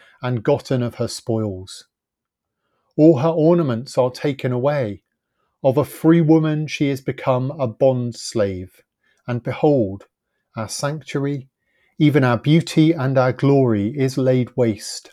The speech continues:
and the Gentiles have profaned it. To what end, therefore, shall we live any longer?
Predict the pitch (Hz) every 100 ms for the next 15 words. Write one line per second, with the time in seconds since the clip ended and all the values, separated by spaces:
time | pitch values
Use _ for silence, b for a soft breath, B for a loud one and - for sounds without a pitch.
0 | - 117 123 107 131 143 - 143 139 131
1 | - 135 - 131 - 123 120 107 98 -
2 | _ _ _ _ _ _ _ _ _ _
3 | - 139 175 135 160 160 120 127 117 -
4 | 123 117 147 135 147 156 180 143 120 117
5 | 107 101 87